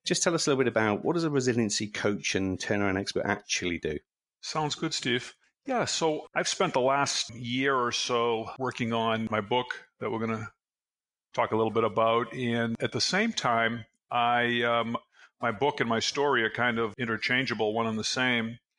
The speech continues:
Speaker 2: And I went from entry-level positions in just two careers, really, that I've worked in, or two industries, uh, so,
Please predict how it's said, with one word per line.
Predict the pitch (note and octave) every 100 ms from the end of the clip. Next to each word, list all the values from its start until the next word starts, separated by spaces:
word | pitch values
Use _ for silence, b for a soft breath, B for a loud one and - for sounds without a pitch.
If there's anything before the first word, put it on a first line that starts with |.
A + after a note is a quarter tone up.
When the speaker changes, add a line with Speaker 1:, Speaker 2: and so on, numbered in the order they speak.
| b b _
Speaker 2:
And | B2+ B2 A#2+ -
I | B2 C#3+ D3 D3 C#3+ -
went | C3+ B2+ -
from | - B2+ A#2 A#2 A2+ - -
entry-level | C3 - B2+ A#2+ A#2+
positions | - A2 A2+ B2 C3 B2 B2 - - - C3
in | A#2
just | C3+ - -
two | F3+
careers, | - B2+ C3+ B2 A2 A#2+
really, | A2+ A2
that | G#2+ A2
I've | G#2+
worked | A2+ A#2+ -
in, | A2+ A2+
or | A2 - _ _
two | - A#2
industries, | A#2 A#2+ - A2 G#2+ - -
uh, | -
so, | - -